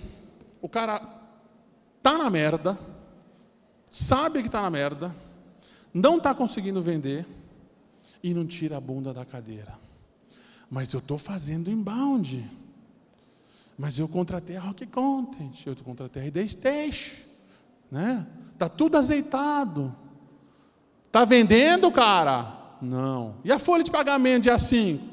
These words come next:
"Não sei." Sabe, você sabe pra onde você tá indo, né? Pro buraco. Por que você não cata o telefone e liga? Isso é outbound. A gente ia na Trashvox, a gente não chegou, a gente chegou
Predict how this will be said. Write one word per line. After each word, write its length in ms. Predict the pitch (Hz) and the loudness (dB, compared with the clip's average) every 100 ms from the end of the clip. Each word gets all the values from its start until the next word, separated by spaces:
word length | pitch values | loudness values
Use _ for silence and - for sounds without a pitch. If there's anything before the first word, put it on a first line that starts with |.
| - - - - - | -18 -20 -20 -20 -8
"Não 140 | 135 | -6
sei." 560 | 160 - 156 143 135 127 - - _ _ _ | -6 -6 -6 -6 -8 -14 -20 -20 _ _ _
Sabe, 240 | - 330 339 | -6 -4 -4
você 120 | 330 | -4
sabe 180 | 403 381 | -2 -2
pra 80 | 202 | -2
onde 100 | 175 | -2
você 80 | |
tá 180 | 170 151 | -4 -4
indo, 220 | 127 117 | -6 -4
né? 180 | 120 214 - - - - - _ | -4 -4 -6 -16 -20 -20 -20 _
Pro 100 | - | -12
buraco. 540 | 127 370 453 415 - - - - _ _ _ _ _ _ _ | -4 -2 -2 -4 -6 -20 -20 -20 _ _ _ _ _ _ _
Por 100 | - | 0
que 120 | 427 466 | 2 4
você 100 | 440 | 4
não 140 | 349 | 2
cata 340 | - 294 294 | 2 0 0
o 40 | 320 | 0
telefone 720 | 254 240 240 233 247 247 240 - 247 | 2 2 0 -2 0 -2 -6 -16 -12
e 160 | 240 | -10
liga? 840 | 240 180 220 269 175 160 143 123 113 - - - _ _ _ - | -10 -8 -8 -8 -4 0 0 0 -4 -16 -20 -20 _ _ _ -8
Isso 580 | 220 277 262 - 262 226 | 0 2 2 -2 0 2
é 60 | |
outbound. 1080 | 196 190 185 175 170 175 160 147 120 117 107 - _ _ _ | 4 4 2 -2 -2 -2 -2 -4 -8 -12 -16 -20 _ _ _
A 120 | - 180 | -6 -4
gente 160 | 214 | -2
ia 60 | 240 | -4
na 60 | |
Trashvox, 600 | 220 220 - 175 220 226 214 | -2 -4 -4 -2 -2 -2 -4
a 40 | |
gente 120 | 196 | -4
não 80 | 214 | -6
chegou, 240 | 220 185 | -4 -4
a 60 | 214 | -4
gente 80 | 208 | -4
chegou 600 | 202 175 208 185 - | -2 0 0 -2 -16